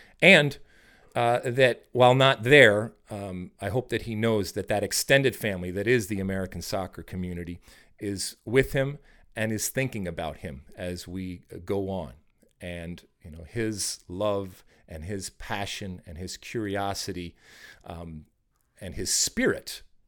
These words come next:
that has always been a hallmark of the way that he has talked about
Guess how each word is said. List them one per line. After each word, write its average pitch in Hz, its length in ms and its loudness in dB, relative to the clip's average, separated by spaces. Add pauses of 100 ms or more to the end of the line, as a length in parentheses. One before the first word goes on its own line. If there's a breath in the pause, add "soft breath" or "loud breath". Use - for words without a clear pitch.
(180)
that 101 320 -10
has 107 220 -2
always 135 320 6
been 110 160 -2
a 90 40 -4
hallmark 113 720 -4
of 85 380 -12 (140)
the 87 60 -8
way 104 280 -2
that 101 160 -6
he 95 160 -10
has 92 160 -8
talked - 420 -6
about 82 360 -10